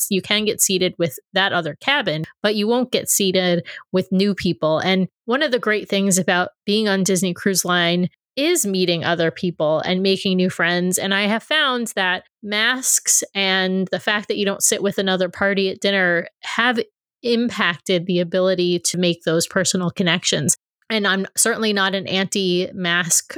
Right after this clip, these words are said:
person. It's just a matter of when you are, you know, indoors and somebody can't see you smiling at them,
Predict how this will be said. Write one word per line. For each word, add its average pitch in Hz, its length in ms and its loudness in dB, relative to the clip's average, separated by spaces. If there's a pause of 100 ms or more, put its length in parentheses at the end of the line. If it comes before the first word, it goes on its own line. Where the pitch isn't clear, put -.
person. 175 600 0 (120)
It's - 220 0
just 208 200 0
a 208 60 -4
matter 180 320 0
of 175 280 -2
when 185 140 -2
you 180 200 2
are, 170 220 0 (200)
you 185 140 -2
know, - 60 -8
indoors 202 760 0
and 180 260 -2
somebody 190 300 0
can't - 320 -2
see 190 280 0
you 175 120 0
smiling 226 500 0
at 285 140 -4
them, 320 280 -2